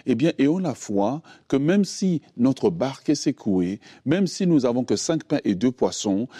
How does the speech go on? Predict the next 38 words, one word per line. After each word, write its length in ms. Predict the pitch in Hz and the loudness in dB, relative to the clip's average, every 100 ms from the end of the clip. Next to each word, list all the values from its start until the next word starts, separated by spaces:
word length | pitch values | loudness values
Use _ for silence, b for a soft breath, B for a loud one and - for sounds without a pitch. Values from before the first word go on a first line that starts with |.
| B | B
même 200 | 147 208 | 0 0
si 160 | 170 196 | 0 0
qu'il 140 | 160 | 2
nous 100 | 139 | 2
reste 200 | 139 143 | 2 -2
un 140 | - 113 | -4 0
peu 160 | 131 | 0
d'huile 380 | 104 135 190 165 123 | 0 2 2 2 2
et 100 | 107 | 0
un 100 | 92 | 0
peu 140 | 139 | 0
de 100 | 139 | 0
farine, 480 | - 104 110 170 131 B B _ | 0 -4 0 0 0 B B _
que 120 | 120 | 0
Dieu 480 | 101 95 117 240 277 | 0 -2 0 2 2
saura, 560 | - 165 123 131 92 _ _ | 0 -2 0 -2 -4 _ _
avec 300 | 117 156 175 | -6 -6 0
le 100 | 185 | 0
peu 180 | 185 339 | 2 0
que 120 | - 320 | 2 2
nous 200 | 202 139 | 2 2
avons, 320 | 110 107 90 b b b - | 0 -2 -2 b b b -10
trouver 420 | - 190 175 233 | 0 2 4 4
le 120 | 202 | 4
moyen 500 | 131 117 104 110 143 B B B | 4 4 4 2 0 B B B
de 140 | 110 | 2
nous 140 | 107 101 | 2 2
sortir 580 | - - 202 - 269 220 | 0 -2 -2 -2 -2 0
de 80 | |
l'épreuve 560 | 160 107 - 110 117 131 B B - | 0 0 -2 0 0 -2 B B -8
par 160 | 104 | -2
une 180 | 110 104 | 0 0
provision 840 | - 92 160 135 123 107 123 131 - b | -2 -2 0 0 -4 0 0 0 -4 b
surnaturelle. 1900 | - - 123 120 127 - - 107 104 - _ - 107 95 - 101 98 92 85 | -10 -2 2 2 2 -2 0 0 0 -6 _ -4 -2 -2 -6 -4 -2 -2 -2
Et 220 | 139 156 156 | 0 0 0
la 200 | 123 104 | -2 0
dernière 340 | 107 107 101 | 0 0 -2
manière, 460 | 92 90 117 147 | -4 -2 0 0